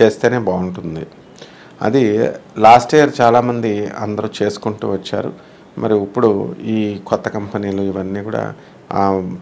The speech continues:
పెట్టినవి నడుపుకోవడము ఇలాంటివన్నీ కూడా జాగ్రత్తగా ఈ యొక్క వృషభ రా-, మిథున రాశి వాళ్ళు చేసుకోవాలా.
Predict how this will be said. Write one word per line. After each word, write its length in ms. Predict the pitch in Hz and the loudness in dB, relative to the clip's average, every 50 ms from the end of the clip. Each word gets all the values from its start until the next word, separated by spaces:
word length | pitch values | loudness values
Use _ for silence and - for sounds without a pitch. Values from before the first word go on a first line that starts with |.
| - - | -4 -4
పెట్టినవి 340 | 104 - 113 110 113 113 | -2 0 0 0 0 2
నడుపుకోవడము 840 | 110 107 101 98 92 - - - 101 98 95 92 95 98 98 101 - - - - | 0 0 -2 -4 -6 -6 -6 -6 -4 -4 -4 -4 -6 -6 -6 -8 -10 -12 -6 -4
ఇలాంటివన్నీ 520 | 101 98 95 98 98 101 95 92 92 92 | 0 0 0 0 -2 -4 -6 -8 -8 -8
కూడా 160 | 95 107 113 113 | -10 -10 -10 -10
జాగ్రత్తగా 680 | 110 - 90 87 92 90 - - - 113 113 98 95 113 - - - - - - - - | -6 -6 -4 -4 -4 -6 -8 -6 -4 -4 -4 -4 -6 -12 -18 -20 -20 -20 -20 -18 -10 -6
ఈ 40 | 95 | -4
యొక్క 220 | 95 92 92 - | -4 -4 -4 -6
వృషభ 380 | 101 87 87 90 87 - - 90 | -6 -4 -4 -4 -6 -6 -8 -4
రా-, 360 | 90 87 87 90 90 - - | -4 -4 -4 -4 -8 -8 -6
మిథున 300 | 101 98 92 95 92 90 | -6 -2 -2 -2 -2 -2
రాశి 160 | 90 87 87 - - | -4 -4 -6 -6 -6
వాళ్ళు 300 | - 90 87 - - 92 | -6 -6 -6 -8 -8 -10
చేసుకోవాలా. 520 | 82 - - - - 73 71 69 - - | -10 -10 -12 -12 -12 -10 -10 -10 -12 -14